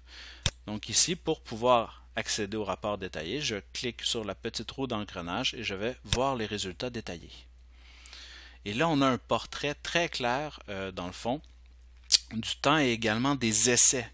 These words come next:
qui ont été effectués par les élèves. Donc ici, les crochets verts me disent que, euh, selon le taux de réussite que j'ai préalablement défini, me dit que, bon, Julie, euh, et Caroline ont bien réussi, donc ont réussi en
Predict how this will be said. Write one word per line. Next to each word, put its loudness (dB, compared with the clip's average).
qui -8
ont -4
été -6
effectués -6
par 2
les -2
élèves. -6
Donc -2
ici, 4
les -6
crochets 0
verts 4
me 0
disent -2
que, 0
euh, -2
selon 2
le -2
taux -4
de -4
réussite 0
que -10
j'ai -6
préalablement -2
défini, -8
me -4
dit 0
que, 0
bon, -2
Julie, -6
euh, -2
et -8
Caroline -4
ont -4
bien 0
réussi, 0
donc -4
ont -4
réussi 2
en -4